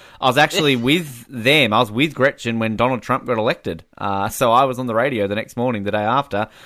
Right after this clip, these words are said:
Speaker 1: and they were just, like, in mourning. They were like, "Oh, we're so sorry, Ben, that you're here for this." <laughs> Like, we don't know what to say.
Speaker 2: Did they blame you for it?
Speaker 1: Probably. Uh, I, I, as soon as I left the studio, they probably did. But, um,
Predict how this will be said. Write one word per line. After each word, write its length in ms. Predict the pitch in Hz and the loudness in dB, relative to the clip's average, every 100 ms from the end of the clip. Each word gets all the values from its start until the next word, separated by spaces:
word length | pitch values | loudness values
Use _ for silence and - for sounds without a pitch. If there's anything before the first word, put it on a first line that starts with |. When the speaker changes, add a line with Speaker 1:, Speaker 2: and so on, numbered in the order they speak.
| - - - | -20 -20 -8
Speaker 1:
and 100 | 113 | -2
they 100 | 117 | 0
were 120 | 117 | 0
just, 160 | 107 113 | 0 -2
like, 160 | 113 | -2
in 100 | 107 | -2
mourning. 420 | 95 123 135 85 87 | -2 -2 -4 -6 -4
They 100 | 95 | -2
were 80 | |
like, 220 | 95 95 - | -2 -2 -2
"Oh, 180 | 113 - | -4 -4
we're 100 | 98 | -10
so 200 | - 120 | -2 -2
sorry, 320 | - 110 104 | 0 0 0
Ben, 160 | 95 90 | -2 -4
that 80 | |
you're 160 | 95 92 | -6 -6
here 160 | 104 107 | -8 -8
for 100 | - | -6
this." 400 | 1077 1077 - - | -6 -8 -14 -14
<laughs> 360 | - - - - | -16 -8 -6 -6
Like, 160 | 143 139 | -6 -2
we 100 | 127 | 0
don't 200 | 120 131 | 0 0
know 120 | 127 | 0
what 160 | 156 - | 0 -2
to 100 | - | -6
say. 220 | 156 - - | -4 -4 -4
Speaker 2:
Did 140 | 196 | 0
they 100 | 196 | 0
blame 400 | 139 147 160 170 | 0 0 0 0
you 200 | 143 143 | -2 -4
for 320 | 160 175 180 214 | -4 2 4 4
it? 160 | 233 - | 2 -2
Speaker 1:
Probably. 560 | 196 202 139 107 95 87 - - 117 | 4 4 4 -2 -6 -8 -16 -10 0
Uh, 40 | |
I, 560 | 113 110 107 107 113 110 | 2 4 2 2 2 0
I, 200 | 117 113 | 0 -2
as 360 | 113 - - 175 | -6 -12 -2 0
soon 140 | 147 | 2
as 80 | 131 | 2
I 60 | |
left 180 | 123 113 | 2 0
the 80 | 113 | -4
studio, 400 | - 123 110 98 | -4 -2 0 0
they 120 | 95 | 0
probably 440 | 95 101 95 95 90 | -2 -4 -4 -8 -6
did. 340 | 98 87 - | -6 -8 -8
But, 320 | 90 87 - | -10 -10 -8
um, 380 | 92 87 85 | -6 -6 -8